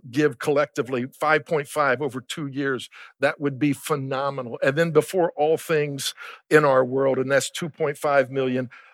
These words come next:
over two years, and that is that, that goes out throughout all over the world to be able to minister the love of Jesus Christ. And so the total is twenty-six million dollars.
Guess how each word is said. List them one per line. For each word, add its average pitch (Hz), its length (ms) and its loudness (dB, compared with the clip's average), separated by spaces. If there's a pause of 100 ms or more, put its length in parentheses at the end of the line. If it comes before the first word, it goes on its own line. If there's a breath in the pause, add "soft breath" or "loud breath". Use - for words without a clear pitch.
over 135 240 2
two 156 220 -2
years, 143 280 0
and 135 140 -2
that 143 180 4
is 135 200 0
that, 127 180 -2
that 151 160 0
goes 143 240 -2
out 143 200 0
throughout 135 380 0
all 156 380 -2
over 127 380 -4
the 131 180 -6
world 110 520 -6 (520)
to - 80 2
be 143 220 2
able 131 240 4
to 127 100 0
minister 139 520 0
the 117 120 -4
love 127 340 0
of 104 140 -4
Jesus 123 440 -4
Christ. - 580 -6 (360 loud breath)
And 135 120 0
so 160 180 6
the 143 100 0
total 165 480 2
is 139 220 2
twenty-six 151 580 -4
million 139 320 -2
dollars. 143 420 -4